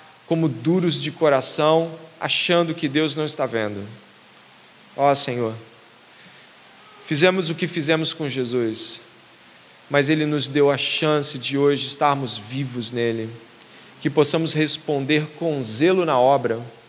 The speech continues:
que possamos responder, ó Deus, de todo o coração. Obrigado por Cristo Jesus, nosso Senhor, Pai. Obrigado porque nele temos a esperança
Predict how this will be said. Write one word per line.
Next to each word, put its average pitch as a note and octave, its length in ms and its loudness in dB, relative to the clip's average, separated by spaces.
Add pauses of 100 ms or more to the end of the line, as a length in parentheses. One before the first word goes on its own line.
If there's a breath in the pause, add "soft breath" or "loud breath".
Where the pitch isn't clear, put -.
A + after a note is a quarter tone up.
(640 loud breath)
que D#3+ 100 -8
possamos E3 540 0
responder, D#3+ 580 2
ó D3+ 100 8
Deus, E3 420 2 (120)
de E3+ 140 -8
todo G#3+ 320 6
o F3+ 40 -2
coração. B2+ 500 -2 (800)
Obrigado D#3+ 480 2
por D#3+ 160 -6 (220)
Cristo F#3+ 380 -2
Jesus, C#3+ 400 -2
nosso C#3+ 240 -2
Senhor, A#2+ 340 -4
Pai. - 180 -12 (500 loud breath)
Obrigado D#3+ 460 4
porque E3+ 320 -2
nele F3 480 2
temos F3 400 -2
a F3 60 2
esperança E3+ 960 0